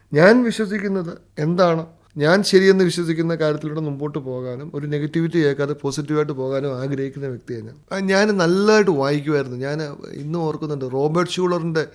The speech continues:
മോട്ടിവേഷൻ ക്ലാസ്സിന് എനിക്ക് മുപ്പത് കൊല്ലം, എനിക്ക് ഇരുപത്തിനാല് വയസ്സുള്ളപ്പോൾ ഞാൻ അമേരിക്കയിൽ പോയി അറ്റൻഡ് ചെയ്യണം. സ്വന്തം കയ്യിലെ കാശ് എന്നുവെച്ചാൽ ഞാൻ അധ്വാനിച്ച് ഉണ്ടാക്കിയ പൈസ കൊണ്ട് പോയി അറ്റൻഡ് ചെയ്തിട്ടുള്ളതാണ്.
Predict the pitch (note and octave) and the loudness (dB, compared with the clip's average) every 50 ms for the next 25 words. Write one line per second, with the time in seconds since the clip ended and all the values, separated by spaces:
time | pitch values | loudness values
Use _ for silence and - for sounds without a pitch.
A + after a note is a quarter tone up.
0 | _ _ - D3 E3 E3+ E3 G3 G3+ G#3 F#3 G3+ G3+ G3+ E3+ D#3 D3 D3+ D3 - | _ _ 2 2 2 4 4 6 6 6 6 6 2 0 2 4 4 4 4 2
1 | E3 D#3+ C#3+ C3 - - - - G#2+ - D#3 D#3 D3 D#3+ D#3 D3 G#2 - - G#2 | 0 -2 -2 -4 -6 -12 -12 -10 -8 -8 -6 -6 -4 -4 -4 -4 -6 -6 -6 -6
2 | A2+ - C#3+ D3 C#3+ - G3+ G#3 G3+ F#3+ F3+ E3 D#3+ D#3 D#3 D#3 D#3+ D#3 E3+ E3 | -6 -8 -10 -12 0 2 4 6 6 6 4 2 2 0 -2 -4 -4 -4 -2 0
3 | E3 F3+ F3 F#3 G3 G3 G3 G3+ G3+ F3+ E3 D#3+ D#3+ E3+ D#3+ D#3+ C#3+ D#3+ D#3 D3+ | 0 0 0 2 2 2 4 4 4 2 2 0 0 -2 -4 -4 -2 -2 -2 -2
4 | D3 C#3 C#3+ C#3+ D3 D3 D3 D3+ D3 - C#3+ C#3 C3 - C3+ C3+ C3 B2+ B2+ - | -2 -2 -4 -4 -4 -6 -6 -8 -6 -4 -4 -4 -6 -6 -8 -8 -8 -8 -6 -6
5 | D3 D3 D#3 F3+ F3+ E3 D#3+ D#3 D#3 D#3 - D3+ D3 C3+ - - - - - - | -6 -4 -2 -2 0 0 0 0 -2 -2 -4 -4 -6 -6 -10 -14 -20 -20 -20 -20
6 | _ - D3 E3+ F#3 E3+ E3 F3 F3 E3 D3+ D3+ D#3+ E3 F3 F3 F3+ D#3+ E3+ F3+ | _ -6 -2 -2 0 0 2 2 0 0 2 2 4 4 4 2 0 -2 -4 -6
7 | E3 D#3 D3 D#3 D#3 C#3+ D3+ C#3+ D3 C#3+ C3+ - C#3+ C#3+ C#3+ C#3+ C#3 C#3+ C#3 B2+ | -6 -6 -4 -4 -4 -4 -4 -6 -6 -6 -6 -8 -8 -8 -10 -10 -10 -10 -10 -8
8 | - C#3 C#3 C3+ C3 B2+ - C3+ C3+ - - - - | -10 -10 -8 -8 -8 -10 -10 -12 -16 -16 -16 -16 -18